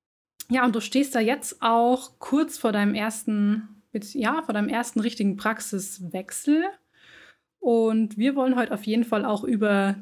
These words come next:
die Gründe sprechen für diese Entscheidung, warum du dich für den Praxiswechsel entschieden hast.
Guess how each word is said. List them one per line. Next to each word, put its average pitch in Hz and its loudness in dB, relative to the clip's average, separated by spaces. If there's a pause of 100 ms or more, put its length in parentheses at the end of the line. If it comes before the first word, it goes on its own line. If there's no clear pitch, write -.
(120)
die 262 2
Gründe 247 4
sprechen 220 0
für 254 0
diese 269 0
Entscheidung, 202 0
warum 214 2
du 202 0
dich 208 -4
für - -6
den 190 -2
Praxiswechsel 202 -8
entschieden 269 0
hast. 320 -2